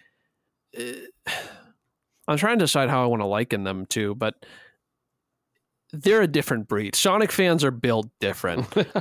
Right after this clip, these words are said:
Speaker 1: Um, and I feel like that's super apparent, is that even if we have lurker, l-, l-, like, lurking on the blog, it's like, clearly they would have no motivation to do this if the numbers were super low.
Speaker 2: Sure.
Speaker 1: Um, so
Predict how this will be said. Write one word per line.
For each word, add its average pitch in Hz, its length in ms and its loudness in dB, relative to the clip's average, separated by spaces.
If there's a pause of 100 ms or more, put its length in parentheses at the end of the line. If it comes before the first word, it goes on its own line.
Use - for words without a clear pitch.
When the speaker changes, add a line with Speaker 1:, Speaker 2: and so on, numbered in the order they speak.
Speaker 1:
Um, 120 600 2
and 143 260 2
I 147 140 2
feel 175 180 4
like 160 140 2
that's 151 200 2
super 156 360 2
apparent, 127 640 0
is 123 140 -2
that 120 180 0
even 151 260 2
if 156 160 0
we 143 120 4
have 123 280 -2
lurker, 123 720 0
l-, 123 220 -6
l-, 139 240 -2
like, 131 240 0
lurking 131 520 2
on 127 160 2
the 120 100 2
blog, 120 460 2
it's 123 160 0
like, 123 160 0
clearly 175 720 4 (320)
they 143 180 2
would 139 160 2
have 131 220 0
no 127 240 4
motivation 117 760 0
to - 120 -4
do 120 180 2
this 107 400 0
if 139 180 -4
the 131 120 -2
numbers 113 420 -2
were 107 100 -2
super 104 360 -2
low. 92 240 -6 (100)
Speaker 2:
Sure. 95 220 -4 (260)
Speaker 1:
Um, 104 420 0
so 110 340 -2